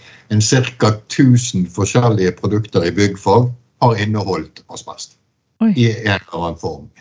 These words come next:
Speaker 1: Helt ifra helt rene asbestprodukter til ned i en fire til fem prosent tilsetning.
Speaker 2: Vi har ei plate på hytta vår som, eh, en var litt uheldig å sparke borti,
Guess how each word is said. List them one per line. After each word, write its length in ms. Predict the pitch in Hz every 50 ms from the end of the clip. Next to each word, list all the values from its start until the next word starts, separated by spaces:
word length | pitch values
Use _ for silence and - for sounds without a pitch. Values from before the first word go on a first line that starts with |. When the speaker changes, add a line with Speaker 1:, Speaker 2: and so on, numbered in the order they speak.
| -
Speaker 1:
Helt 320 | 123 127 123 117 - - -
ifra 420 | 104 104 - - - 117 107 101 - -
helt 280 | - 113 110 107 - - 104 92
rene 480 | 95 98 101 101 104 113 117 113 110 98 -
asbestprodukter 880 | - - - 113 110 107 - _ - 92 95 92 - - 160 139 123 - _ _ _ _ _ _ _ _ _ _
til 200 | - 120 104 101 104
ned 280 | 104 104 101 95 92
i 80 | 90 85
en 100 | 82 82
fire 540 | 85 - - 92 87 90 90 90 90 95 92
til 160 | - 95 -
fem 280 | - - 92 80 82 82
prosent 580 | - _ 85 82 - 95 82 80 76 - - _ _ -
tilsetning. 540 | 92 80 73 - - - - _ - - _ _ _ _ _ _ _ _ _ _ _ _ _ _ _ _ _ _ _ _ _ _
Speaker 2:
Vi 100 | 214 233 262
har 120 | 269 247 254
ei 60 | 277 269
plate 540 | - - 294 262 220 214 170 - _ - 180
på 180 | - - 202 202 202 202 202 202
hytta 380 | 190 196 214 208 _ _ - -
vår 300 | - 147 151 180 202 220 214
som, 320 | - - 214 214 214 214 208
eh, 360 | 214 214 214 214 214 214 196 - _ _ _ _ _ _ _ _ _ _ _ _ _ _ _ - 202
en 140 | 202 202 196
var 120 | 185 190
litt 180 | 202 196 196 208
uheldig 300 | 190 170 165 165 170 180 190
å 80 | 190
sparke 480 | - - - 208 185 170 175 - - 185
borti, 400 | 175 180 175 - _ _ 202